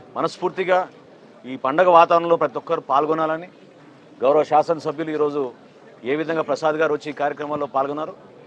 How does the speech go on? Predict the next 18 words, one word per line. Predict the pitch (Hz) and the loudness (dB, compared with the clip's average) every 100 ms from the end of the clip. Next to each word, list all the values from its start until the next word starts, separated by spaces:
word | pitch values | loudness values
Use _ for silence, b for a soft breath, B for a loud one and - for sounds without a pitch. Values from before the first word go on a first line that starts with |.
| - | -14
జిల్లా | 120 151 147 | -4 0 0
యంత్రాంగం | 147 156 151 143 | -2 -4 -2 -4
అంతా | 147 139 | -4 -6
కలిసి | 139 160 | -8 -10
వచ్చిందో, | - 147 170 202 - - - 226 - | -14 -12 -12 -14 -20 -20 -20 -20 -12
కలెక్టర్ | 120 139 156 160 | -6 -6 -2 -2
గారికి, | 156 190 180 | -2 -6 -6
వాళ్ళ | 143 131 113 - | -2 -2 -4 -6
సిబ్బంది | 135 131 156 156 | -8 -4 -2 -2
అందరినీ, | 156 160 175 - | -6 -8 -12 -10
సారీ, | 98 73 - 117 98 - - - - - - - - - 160 - - - - - - - - - - - - - - - - - - - - - - - 71 - - | -10 -10 -18 -20 -20 -20 -20 -20 -20 -20 -20 -20 -20 -20 -20 -20 -20 -20 -20 -20 -20 -20 -20 -20 -20 -20 -20 -20 -20 -20 -20 -20 -20 -20 -20 -20 -20 -18 -16 -16 -12
జిల్లా | 120 156 160 | -2 0 0
యంత్రాంగానికి | 151 160 165 165 160 196 - - - - - | 0 0 0 -2 -4 -8 -14 -20 -20 -20 -12
మనస్ఫూర్తిగా | 127 151 170 165 175 170 | -10 -8 -8 -6 -4 -2
నేను | 160 139 | -2 -4
ధన్యవాదాలు | 135 151 156 139 | -4 -4 -4 -4
తెలుపుకుంటున్నాను. | 143 135 156 147 160 214 - - - - - - - - | -8 -8 -8 -8 -10 -12 -20 -20 -20 -20 -20 -20 -20 -16
ఈ | 131 | -8